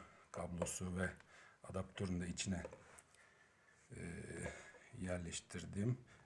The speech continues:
Yan tarafından küçük bir oyukla birazdan göstereceğim. Kablosunu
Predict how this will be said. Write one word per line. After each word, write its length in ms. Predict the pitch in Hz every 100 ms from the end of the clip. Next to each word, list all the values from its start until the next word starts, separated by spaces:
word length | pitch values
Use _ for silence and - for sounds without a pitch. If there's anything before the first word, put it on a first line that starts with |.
| -
Yan 280 | 101 101 101
tarafından 560 | 101 95 - 95 95 98
küçük 500 | - - 98 - 98
bir 120 | 95
oyukla 400 | 95 90 - 87
birazdan 420 | 90 85 85 85
göstereceğim. 580 | 85 - - - 101 - - - - - - - - -
Kablosunu 600 | - 95 90 85 - 90